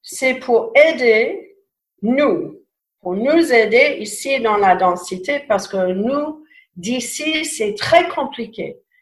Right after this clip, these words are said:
de nous connecter avec la totalité, euh, le, la source dans sa grand-, sa grandeur.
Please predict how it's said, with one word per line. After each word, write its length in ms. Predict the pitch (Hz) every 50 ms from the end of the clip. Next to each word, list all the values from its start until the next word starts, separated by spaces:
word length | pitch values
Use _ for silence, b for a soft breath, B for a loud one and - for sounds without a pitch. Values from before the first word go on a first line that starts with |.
| _ _ _ _ _ _ _ _ _ _ -
de 160 | 202 220 220
nous 160 | 220 208 202
connecter 540 | 202 - 277 262 233 220 226 - - 247 233
avec 500 | 208 196 190 190 185 202 240 269 - -
la 200 | 202 190 175 175
totalité, 1040 | 185 - - 269 269 - 254 220 202 202 202 202 202 - 240 233 226 214 196 190 185
euh, 300 | 175 170 170 165 165 160 - -
le, 300 | 180 180 180 180 - - 180
la 200 | 190 180 180 180
source 520 | 180 - - - 226 208 214 - - - -
dans 200 | 185 175 170 175
sa 220 | - - 165 165 165
grand-, 300 | 165 165 180 165 - - -
sa 200 | - - 147 160
grandeur. 480 | - - 165 170 151 151 151 147 135